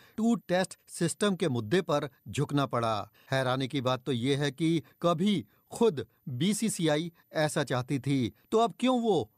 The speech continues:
आईसीसी के इस फैसले को मानने से मना कर रही है? जाने माने क्रिकेट सहाफ़ी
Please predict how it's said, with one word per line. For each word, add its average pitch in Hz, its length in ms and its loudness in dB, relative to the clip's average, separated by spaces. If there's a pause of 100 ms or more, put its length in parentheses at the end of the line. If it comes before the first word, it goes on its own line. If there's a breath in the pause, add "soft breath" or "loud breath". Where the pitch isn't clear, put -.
(120)
आईसीसी 143 480 -2
के 175 120 0
इस 143 160 -2
फैसले 185 400 0
को 175 300 0 (220 soft breath)
मानने 143 360 0
से 151 260 0 (220 soft breath)
मना 151 280 2
कर 131 160 -2
रही 127 260 0
है? 123 420 -2 (200 soft breath)
जाने 196 320 0
माने 208 280 0
क्रिकेट 156 320 -4
सहाफ़ी 165 500 -2